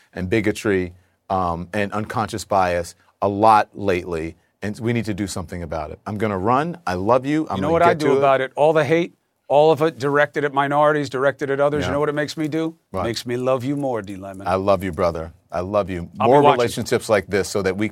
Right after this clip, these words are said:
Speaker 1: treat people as humans. We see the humanity in each other,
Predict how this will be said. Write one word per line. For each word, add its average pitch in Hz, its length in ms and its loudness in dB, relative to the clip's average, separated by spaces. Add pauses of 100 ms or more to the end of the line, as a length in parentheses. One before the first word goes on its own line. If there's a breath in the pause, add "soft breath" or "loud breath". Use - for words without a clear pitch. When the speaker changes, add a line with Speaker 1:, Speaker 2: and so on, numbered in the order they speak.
(120)
Speaker 1:
treat - 400 -4
people 107 240 -2
as 87 140 -4
humans. 98 500 -6 (260 loud breath)
We 107 80 -6
see 117 140 -6
the 110 120 -4
humanity 107 760 -2
in 87 100 -6
each 85 200 -10
other, 76 380 -8